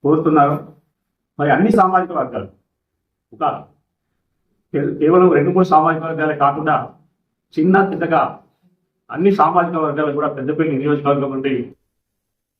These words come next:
మరి ప్రాతినిధ్యం ఇవ్వాలని చెప్పి మేము మా జేఏసీ పక్షాన డిమాండ్ చేస్తున్నాం. లేనట్టయితే రానున్నటువంటి ఈ ఎన్నికలే కాదు, ఇక ముందు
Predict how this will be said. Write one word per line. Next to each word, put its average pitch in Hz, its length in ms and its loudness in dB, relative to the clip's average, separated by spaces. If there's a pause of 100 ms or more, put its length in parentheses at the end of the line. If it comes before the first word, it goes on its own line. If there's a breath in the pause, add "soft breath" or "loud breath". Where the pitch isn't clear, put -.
(200)
మరి 127 140 -2 (160)
ప్రాతినిధ్యం 143 540 2
ఇవ్వాలని 143 360 0
చెప్పి 135 220 -4 (340)
మేము 139 220 -4
మా 113 160 0
జేఏసీ 139 360 -2
పక్షాన 135 300 0 (560)
డిమాండ్ 143 320 2
చేస్తున్నాం. 139 380 -2 (880)
లేనట్టయితే 160 500 4 (800)
రానున్నటువంటి 160 680 2 (360)
ఈ 160 100 0
ఎన్నికలే 165 400 2
కాదు, 143 200 2 (520)
ఇక 156 180 -8
ముందు 180 200 2